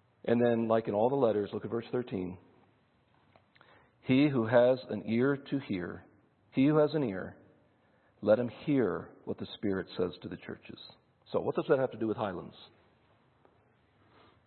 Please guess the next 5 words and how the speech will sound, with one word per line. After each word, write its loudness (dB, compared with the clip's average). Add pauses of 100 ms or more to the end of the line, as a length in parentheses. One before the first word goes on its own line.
(140)
this -14
morning? -2 (1800)
To -2
the 2
weak, 4